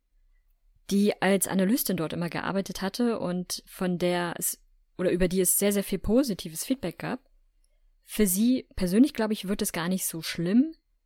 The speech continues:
weil, so wie ich gehört habe, hat sie, oder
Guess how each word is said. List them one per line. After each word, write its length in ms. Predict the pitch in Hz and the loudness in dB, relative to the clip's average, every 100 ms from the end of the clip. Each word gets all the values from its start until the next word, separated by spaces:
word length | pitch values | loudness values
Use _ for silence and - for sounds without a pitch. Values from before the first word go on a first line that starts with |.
| _ _ - | _ _ -8
weil, 440 | 175 185 185 185 | -2 0 2 0
so 140 | 175 190 | 0 0
wie 80 | |
ich 100 | 196 | -2
gehört 220 | - 175 185 | -2 -4 -2
habe, 240 | 175 170 | -4 -4
hat 100 | 170 | -4
sie, 340 | - 165 160 - - | -4 -4 -6 -10 -16
oder 400 | - 160 151 | -10 -8 -8